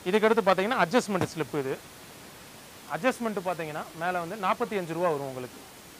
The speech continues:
Adjustment. இதுவும் செவன்ட்டி ஃபைவ் to hundred வரையும் இருக்கு centimeter height. நாற்பத்தி அஞ்சு ரூபா வரும். ஒரு கட்டுக்கு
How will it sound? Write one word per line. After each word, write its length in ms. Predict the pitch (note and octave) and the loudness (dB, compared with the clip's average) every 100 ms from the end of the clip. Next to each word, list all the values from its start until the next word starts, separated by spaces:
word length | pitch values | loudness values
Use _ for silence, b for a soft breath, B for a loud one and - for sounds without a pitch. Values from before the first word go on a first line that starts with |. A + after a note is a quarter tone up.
| D#3 | -4
Adjustment. 460 | F3+ - D3+ B2+ - - - - - - - - - - - - - | -4 -4 -8 -10 -14 -16 -18 -18 -18 -18 -20 -20 -20 -18 -18 -14 -6
இதுவும் 180 | F#3 A#3 | -2 0
செவன்ட்டி 200 | G3 G#3 G3 | 2 2 0
ஃபைவ் 120 | F#3 | 2
to 60 | G3+ | 2
hundred 300 | F3 F3+ F3+ F3 | 2 2 2 2
வரையும் 220 | F3 F#3 | 2 0
இருக்கு 180 | D#3+ D#3 D3 | -2 -4 -6
centimeter 360 | D3+ D#3+ D3+ C#3 | -6 -6 -6 -4
height. 200 | D3 C3 - D#3+ | -4 -4 -6 -2
நாற்பத்தி 280 | F3 F#3 E3+ | 0 0 -4
அஞ்சு 120 | C#3+ D#3 | -4 -2
ரூபா 100 | D#3 | 0
வரும். 120 | E3 G3+ | 0 -2
ஒரு 60 | D#3 | -4
கட்டுக்கு 240 | E3 G#3 | -6 -6